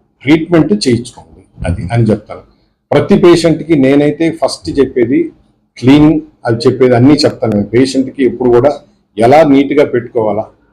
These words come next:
డాక్టర్ అవసరం లేకుండా ఎలా ఉండాలని చెప్తాను పేషెంట్ అది.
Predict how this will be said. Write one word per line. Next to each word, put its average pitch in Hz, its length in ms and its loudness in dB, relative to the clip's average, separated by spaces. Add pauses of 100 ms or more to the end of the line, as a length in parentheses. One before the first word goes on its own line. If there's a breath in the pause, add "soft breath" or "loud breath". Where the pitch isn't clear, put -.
(280)
డాక్టర్ 147 340 0
అవసరం 147 460 4
లేకుండా 143 360 2
ఎలా 143 200 4
ఉండాలని 127 400 0
చెప్తాను 110 420 -10
పేషెంట్ 131 380 -2
అది. 113 360 0